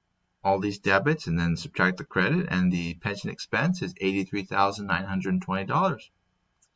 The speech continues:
The journal entry will also inclu-, include, as you can see, a sixty-five thousand dollar credit to cash,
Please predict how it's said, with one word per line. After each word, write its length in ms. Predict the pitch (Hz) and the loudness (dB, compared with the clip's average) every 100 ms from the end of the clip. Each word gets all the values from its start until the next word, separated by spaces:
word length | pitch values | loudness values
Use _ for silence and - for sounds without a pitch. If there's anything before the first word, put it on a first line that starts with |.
| - _ _ _ _ _ | -20 _ _ _ _ _
The 80 | - | -6
journal 260 | 92 127 110 | 2 4 4
entry 300 | 117 - 123 | 0 0 2
will 140 | 104 | 2
also 340 | 95 123 - 117 | 2 0 -2 -6
inclu-, 380 | 110 113 110 | -2 -2 -2
include, 440 | - 104 113 120 151 | -2 -2 0 2 2
as 120 | 104 | 2
you 80 | 101 | 0
can 140 | 98 | 0
see, 440 | 92 104 107 147 - | 0 2 4 2 -2
a 280 | 95 87 80 | 0 0 0
sixty-five 640 | - 117 - 107 104 98 | -4 -8 -6 -2 0 0
thousand 300 | - 95 95 | 0 -2 0
dollar 200 | 92 92 | 0 0
credit 380 | 90 95 98 - | -2 0 0 -2
to 80 | - | -10
cash, 600 | - - - 123 180 - | -14 -12 -4 -4 -4 -14